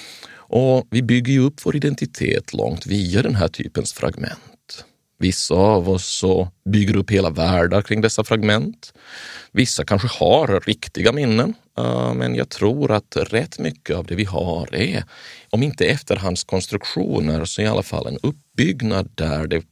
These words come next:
sanna blandas med det som vi ville var sant. Där hågkomster blandas och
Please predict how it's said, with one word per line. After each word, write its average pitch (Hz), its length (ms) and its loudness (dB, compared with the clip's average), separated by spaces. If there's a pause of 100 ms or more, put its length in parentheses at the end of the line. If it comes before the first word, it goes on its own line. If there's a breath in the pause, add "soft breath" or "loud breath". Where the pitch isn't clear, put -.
(140)
sanna 101 600 0
blandas 95 960 0
med 90 200 -4
det 87 140 0
som - 140 -4
vi 92 100 0
ville 110 340 2
var - 160 -2
sant. - 800 -4 (320 loud breath)
Där 87 140 -2
hågkomster 98 880 2
blandas 85 760 -2
och - 240 -6